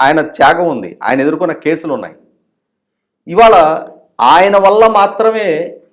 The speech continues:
రామ మందిర నిర్మాణ కళ సాకారం అయింది. గౌరవ సుప్రీంకోర్టు తీర్పు దానికి దోహదం చేసింది. ఇటువంటి సందర్భంలో నరేంద్ర మోడీ గారి ద్వారా మ-,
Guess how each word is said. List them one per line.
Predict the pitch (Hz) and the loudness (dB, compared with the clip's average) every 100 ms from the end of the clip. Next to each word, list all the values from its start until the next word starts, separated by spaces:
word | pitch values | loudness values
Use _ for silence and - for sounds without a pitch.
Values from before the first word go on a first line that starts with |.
| _ _ _ _ _ 123 | _ _ _ _ _ 0
రామ | 143 180 | 0 0
మందిర | 180 165 | 0 -2
నిర్మాణ | 147 143 151 | -2 -4 -4
కళ | 151 143 160 | -2 -2 -2
సాకారం | 147 135 127 104 | -2 -4 -4 -8
అయింది. | 85 - _ _ _ _ _ _ 110 | -10 -18 _ _ _ _ _ _ -2
గౌరవ | 127 165 | 2 2
సుప్రీంకోర్టు | 160 160 151 147 120 | 0 -6 -8 -6 -8
తీర్పు | 98 143 170 185 180 107 - | -6 -6 -4 -6 -10 -10 -12
దానికి | - 117 104 | -10 -10 -6
దోహదం | 110 131 127 | -2 -2 -2
చేసింది. | 120 113 82 _ _ _ _ _ _ _ _ _ _ _ _ - | -6 -14 -20 _ _ _ _ _ _ _ _ _ _ _ _ -8
ఇటువంటి | 151 185 160 | -2 0 0
సందర్భంలో | 160 196 196 190 110 101 - - - _ _ _ | -2 -2 -4 -2 -2 -4 -8 -16 -20 _ _ _
నరేంద్ర | 110 147 220 233 | 0 4 4 4
మోడీ | 226 226 220 | 4 4 2
గారి | 202 202 190 | 2 0 2
ద్వారా | 170 175 175 - - - _ _ _ _ _ | 2 4 4 2 -4 -18 _ _ _ _ _
మ-, | 123 123 | -12 -10